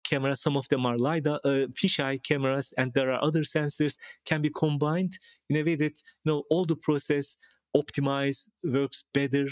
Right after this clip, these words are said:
at a higher accuracy, you know, more, uh, robust manner. So these are the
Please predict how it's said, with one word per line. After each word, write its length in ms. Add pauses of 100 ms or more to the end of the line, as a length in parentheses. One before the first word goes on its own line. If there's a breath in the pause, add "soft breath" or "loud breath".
(120)
at 160
a 60
higher 300
accuracy, 640 (340 loud breath)
you 80
know, 340
more, 460
uh, 300
robust 440
manner. 300 (560 loud breath)
So 160
these 220
are 140
the 120